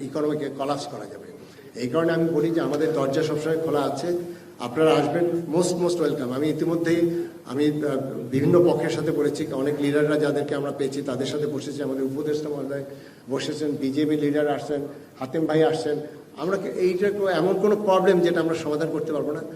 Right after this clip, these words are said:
কিন্তু সমাধান যদি আপনারা ওভারনাইট করতে চান, যদি বলেন যে আমাদের এখনই ডাব-, ডাবল বেতন দিতে হবে, আমাদের এইগুলো করলে তো আসলে এটা কোনো সমাধানে আসবে না। এই কারণে আমি মনে করি আপনাদেরও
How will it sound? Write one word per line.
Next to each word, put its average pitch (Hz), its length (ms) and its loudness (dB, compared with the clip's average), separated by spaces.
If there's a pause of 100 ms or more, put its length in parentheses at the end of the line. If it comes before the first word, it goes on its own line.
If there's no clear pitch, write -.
(220)
কিন্তু 135 160 -2
সমাধান 165 480 2
যদি 170 200 0
আপনারা - 200 0
ওভারনাইট 147 540 0
করতে 147 220 -4
চান, 123 240 -6 (600)
যদি 131 180 -2
বলেন 151 380 2
যে 165 140 0
আমাদের 147 280 0
এখনই 165 320 0
ডাব-, 143 320 2
ডাবল 139 220 2
বেতন 147 300 0
দিতে 143 200 -6
হবে, 127 220 -2 (420)
আমাদের 143 360 2
এইগুলো 151 280 0
করলে 165 300 2
তো 160 360 0 (220)
আসলে 147 580 0
এটা 135 300 -2 (140)
কোনো 143 180 -2
সমাধানে 135 420 -4
আসবে 113 280 -8
না। 92 100 -10
এই 110 200 -8
কারণে 143 220 -4
আমি 143 160 -2
মনে 143 160 -2
করি 175 280 -2 (340)
আপনাদেরও 185 840 4